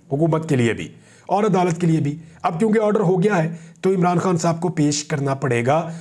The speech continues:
वीडियो लिंक के ज़रिए। अब चांसेस हैं कोई बहाना बनाया जा सकता है, कोई टेक्निकल फॉल्ट कहा जा सकता है, सुप्रीम कोर्ट का सिस्टम जनाब ख़राब हो गया है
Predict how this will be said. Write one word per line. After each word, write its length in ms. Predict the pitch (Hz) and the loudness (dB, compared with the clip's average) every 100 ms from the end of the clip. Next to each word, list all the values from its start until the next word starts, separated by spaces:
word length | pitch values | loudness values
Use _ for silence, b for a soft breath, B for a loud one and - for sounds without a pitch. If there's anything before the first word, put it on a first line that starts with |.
| B 147 | B -2
वीडियो 240 | 170 185 | 2 2
लिंक 180 | 151 131 | 2 0
के 80 | 147 | 0
ज़रिए। 400 | 123 107 92 - - _ _ _ b b b _ | 0 -2 -4 -8 -20 _ _ _ b b b _
अब 140 | 165 165 | -4 -2
चांसेस 400 | 208 226 269 208 | 0 0 2 2
हैं 140 | 190 - - _ | 0 -6 -18 _
कोई 120 | 185 170 | 0 2
बहाना 300 | 151 165 180 | 2 2 0
बनाया 240 | 180 175 | 2 2
जा 160 | 170 165 | 2 0
सकता 320 | 165 - 160 | 0 -2 -2
है, 140 | 135 B B B B | -4 B B B B
कोई 100 | 147 - | -8 -2
टेक्निकल 480 | 202 202 214 208 202 | -2 0 0 0 0
फॉल्ट 440 | 170 185 185 - - - | 0 2 0 -4 -12 -2
कहा 180 | 151 156 | -2 2
जा 160 | 147 131 | 0 0
सकता 360 | 139 - 135 | -4 0 0
है, 120 | 107 B B B | 0 B B B
सुप्रीम 360 | - 202 208 202 | -4 0 2 2
कोर्ट 220 | 202 196 | 2 2
का 60 | 202 | 0
सिस्टम 320 | 180 165 190 | 0 0 0
जनाब 260 | 180 180 170 | 2 2 0
ख़राब 260 | 170 160 160 | 0 2 2
हो 80 | |
गया 180 | 143 147 | 0 0
है 380 | 135 135 135 | 0 0 -4